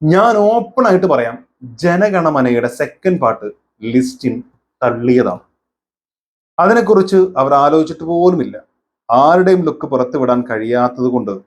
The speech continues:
ഒരു ബോംബ് ബ്ലാസ്റ്റ് സീൻ സെപ്പറേറ്റ് ഷൂട്ട് ചെയ്ത് ട്രെയിലറായി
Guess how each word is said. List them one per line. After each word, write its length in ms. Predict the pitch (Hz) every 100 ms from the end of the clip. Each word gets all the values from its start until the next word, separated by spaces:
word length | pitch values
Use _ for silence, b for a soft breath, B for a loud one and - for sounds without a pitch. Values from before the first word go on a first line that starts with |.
| _ _ _ -
ഒരു 140 | 151
ബോംബ് 640 | 175 139 170 175 190 196 -
ബ്ലാസ്റ്റ് 600 | 190 196 196 185 - 196
സീൻ 580 | 180 - 160 156 156 160 _ _ _
സെപ്പറേറ്റ് 880 | - 127 123 _ _ 165 175 190 190
ഷൂട്ട് 420 | 185 147 131 131
ചെയ്ത് 420 | 127 110 101 113 _ _
ട്രെയിലറായി 580 | 117 113 143 135 107 120